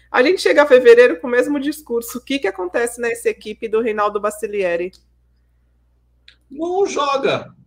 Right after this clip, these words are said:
Speaker 2: não joga. É, tem bons momentos, né? A gente pega sets bons do Pinheiros, mas não consegue jogar,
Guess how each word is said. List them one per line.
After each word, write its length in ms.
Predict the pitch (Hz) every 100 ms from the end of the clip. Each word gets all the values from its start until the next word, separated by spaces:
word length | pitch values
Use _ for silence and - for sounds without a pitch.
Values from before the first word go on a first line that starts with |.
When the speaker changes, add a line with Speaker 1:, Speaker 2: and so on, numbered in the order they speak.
| -
Speaker 2:
não 240 | 151 202
joga. 640 | 190 226 202 202 151 101 - _ 127 127
É, 800 | 131 135 135 135 131 127 123 123
tem 240 | 165 170 147
bons 280 | 180 180 135
momentos, 1040 | 160 156 165 214 247 - 254 262 - -
né? 260 | 127 196 214 127 120 123
A 80 | 127
gente 360 | 113 151 143 131
pega 840 | 147 147 147 143 135 120 110 - - _ - -
sets 760 | - 160 196 190 - 143 120
bons 380 | - 147 151 131
do 100 | 135
Pinheiros, 1040 | - 127 127 160 214 220 220 - - - _ _ -
mas 460 | 135 151 160 165 175
não 140 | 185
consegue 440 | 220 226 226 220
jogar, 400 | - - 285 262